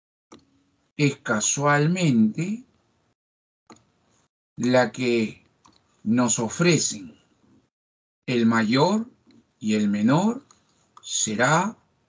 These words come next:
de siete a cinco.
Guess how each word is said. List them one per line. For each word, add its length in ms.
de 240
siete 520
a 80
cinco. 600